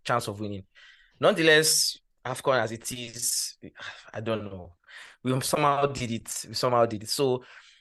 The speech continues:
Ivory Coast not winning today is not good for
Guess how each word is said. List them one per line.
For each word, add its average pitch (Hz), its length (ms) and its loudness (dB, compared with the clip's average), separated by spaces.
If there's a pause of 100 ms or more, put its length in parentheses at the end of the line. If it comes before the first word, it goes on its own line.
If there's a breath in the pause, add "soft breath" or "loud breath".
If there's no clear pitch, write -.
(420 loud breath)
Ivory 185 200 2
Coast 165 200 0
not 143 120 2
winning 131 160 0
today 113 180 -6
is - 220 -6
not 110 180 -2
good 110 160 -6
for 101 380 -2